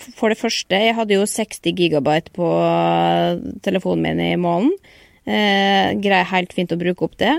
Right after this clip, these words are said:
Men, eh, jeg tenkte at det trenger jo kanskje ikke noe når jeg sitter inne uansett. Så jeg bytta det fra, og betalte liksom sju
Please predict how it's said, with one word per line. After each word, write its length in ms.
Men, 320
eh, 400
jeg 40
tenkte 260
at 60
det 160
trenger 280
jo 60
kanskje 260
ikke 140
noe 100
når 80
jeg 160
sitter 140
inne 240
uansett. 380
Så 240
jeg 100
bytta 420
det 220
fra, 580
og 100
betalte 300
liksom 180
sju 220